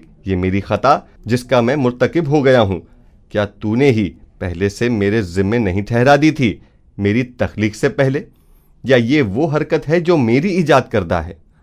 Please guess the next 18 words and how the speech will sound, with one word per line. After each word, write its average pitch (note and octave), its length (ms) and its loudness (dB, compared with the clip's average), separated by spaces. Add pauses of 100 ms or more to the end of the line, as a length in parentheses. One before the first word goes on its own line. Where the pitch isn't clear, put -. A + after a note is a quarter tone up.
(120)
اللہ G2 200 -2 (120)
نے G#2 80 -6
فرمایا، G2+ 460 0 (580)
"یہ F#2+ 200 -6
تو A#2 80 -4
تیری A2 300 -2
تخلیق A2+ 500 -6
سے C3+ 160 -2
پیشتر A2+ 520 -4
ہی C#3 160 0
میں C#3+ 160 0
نے C#3 100 2
تیرے B2+ 280 -2
لیے B2 180 -2
مقدر B2+ 520 -2
کر A#2+ 160 0
دی G2+ 160 -2
تھی، - 180 -16